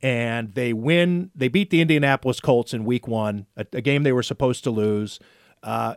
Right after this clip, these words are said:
and then they lose to the, the Patriots.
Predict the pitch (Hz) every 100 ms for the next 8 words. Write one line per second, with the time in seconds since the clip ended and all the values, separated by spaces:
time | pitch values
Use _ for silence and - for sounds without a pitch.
0 | - 131 139 151 156 151 135 _ _ _
1 | _ _ - 139 135 180 - 180 156 -
2 | _ 151 - 175 170 143 117 135 -